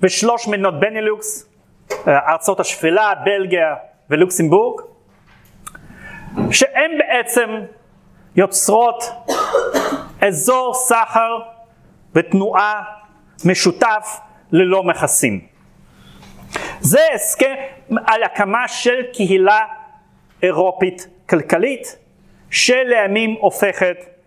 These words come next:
לאיחוד האירופאי. אז במפה הזאת אתם יכולים לראות בכחול,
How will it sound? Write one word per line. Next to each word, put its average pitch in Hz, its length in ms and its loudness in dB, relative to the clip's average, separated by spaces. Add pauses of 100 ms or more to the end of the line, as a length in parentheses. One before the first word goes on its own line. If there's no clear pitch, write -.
(220)
לאיחוד 160 840 0 (180)
האירופאי. 135 600 -2 (760)
אז 139 200 0
במפה 185 460 2
הזאת 247 500 2
אתם 233 220 -2
יכולים 226 300 0
לראות 196 520 2 (540)
בכחול, 196 1300 0